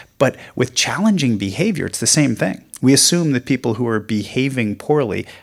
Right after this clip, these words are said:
aren't trying hard enough, when actually I tell people they're trying harder than anybody else. It's the people who struggle with flexibility, frustration tolerance, problem-solving skills who have to work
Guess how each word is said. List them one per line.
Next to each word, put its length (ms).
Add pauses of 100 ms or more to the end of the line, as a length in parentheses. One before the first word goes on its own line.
(120)
aren't 220
trying 340
hard 200
enough, 180 (280)
when 120
actually 340
I 80
tell 160
people 300 (160)
they're 180
trying 240
harder 200
than 140
anybody 280
else. 420
It's 120
the 80
people 300
who 60
struggle 360
with 100
flexibility, 600
frustration 560
tolerance, 340
problem-solving 640
skills 240
who 80
have 160
to 80
work 280